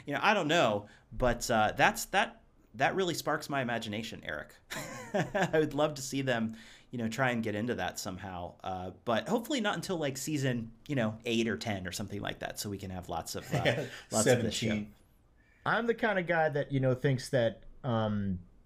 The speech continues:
Speaker 3: that it's good for a season, uh, for a show to end around, like, season five, 'cause I think that's a pretty good length
Speaker 1: Mm-hmm.
Speaker 3: for a show, and you basically get, you know,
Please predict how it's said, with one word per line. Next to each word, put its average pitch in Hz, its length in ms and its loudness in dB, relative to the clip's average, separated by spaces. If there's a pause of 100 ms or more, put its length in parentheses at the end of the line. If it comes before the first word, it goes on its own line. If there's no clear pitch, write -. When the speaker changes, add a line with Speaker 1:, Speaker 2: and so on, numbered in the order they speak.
(140)
Speaker 3:
that 135 200 2
it's 123 140 -6
good 139 280 2
for 135 220 2
a 117 40 4
season, 120 600 2
uh, 117 200 2
for 120 220 2
a 113 40 6
show 113 400 4
to - 200 -4
end 113 200 0
around, 107 260 2
like, 107 160 0
season 113 380 -2
five, 104 400 0
'cause 147 160 0
I 220 60 0
think 381 180 0
that's 214 160 0
a 151 40 0
pretty 143 240 0
good 131 160 0
length 117 220 2
Speaker 1:
Mm-hmm. - 60 -10
Speaker 3:
for 110 140 0
a 98 40 0
show, 104 300 2
and 104 100 0
you 107 80 0
basically 110 480 -2
get, 101 320 2 (1120)
you 135 140 4
know, 127 260 4